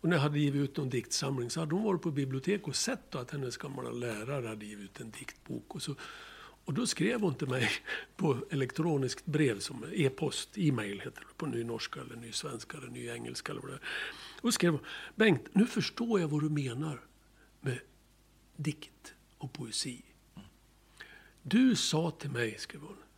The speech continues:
"låtsas att du vaknar på natten.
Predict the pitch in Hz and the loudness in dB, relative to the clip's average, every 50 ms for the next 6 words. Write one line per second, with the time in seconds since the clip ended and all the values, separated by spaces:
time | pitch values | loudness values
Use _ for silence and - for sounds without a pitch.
0 | _ _ _ _ _ _ _ _ _ - - - - - - 175 220 240 196 - | _ _ _ _ _ _ _ _ _ -20 -20 -20 -16 0 4 4 6 6 6 4
1 | - - 294 269 247 - - - - _ _ _ - - - - - - 170 170 | 4 4 4 2 2 0 -2 -4 -10 _ _ _ -6 -6 -6 -4 0 2 2 2
2 | 170 - 170 151 143 123 - - 175 139 139 180 - - - - 151 120 - - | 2 2 2 2 2 2 -2 -4 -2 -2 -2 -4 -6 -10 -8 -6 -4 -4 -6 -8
3 | - - _ - 170 170 | -10 -14 _ -16 -16 -16